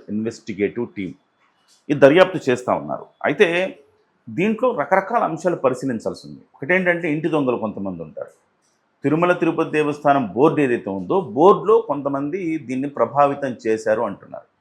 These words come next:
అలాగే ఉద్యోగస్తుల పాత్ర ఏంటి ఇందులో? So, టీటీడీ బోర్డు పాత్ర ఏంటి? అలాగే అసలు నెయ్యి ఎవరు సప్లై చేశారు? రకరకాలుగా ఉంది.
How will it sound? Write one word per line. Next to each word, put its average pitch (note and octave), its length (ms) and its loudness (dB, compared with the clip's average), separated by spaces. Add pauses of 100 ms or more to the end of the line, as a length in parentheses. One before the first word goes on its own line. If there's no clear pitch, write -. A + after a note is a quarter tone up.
(500)
అలాగే A3+ 200 8
ఉద్యోగస్తుల G3+ 640 0
పాత్ర D3 360 2
ఏంటి G#2 220 -4
ఇందులో? F2 360 -6 (840)
So, D#3+ 220 4
టీటీడీ F#3 420 0
బోర్డు E3 280 6
పాత్ర A2 380 2
ఏంటి? F2 380 -10 (460)
అలాగే G#3+ 200 6
అసలు G3 220 0
నెయ్యి C#3 260 -2
ఎవరు D#3+ 240 2
సప్లై B2+ 320 -2
చేశారు? E2+ 520 -8 (460)
రకరకాలుగా E3+ 800 4
ఉంది. F#2 240 -4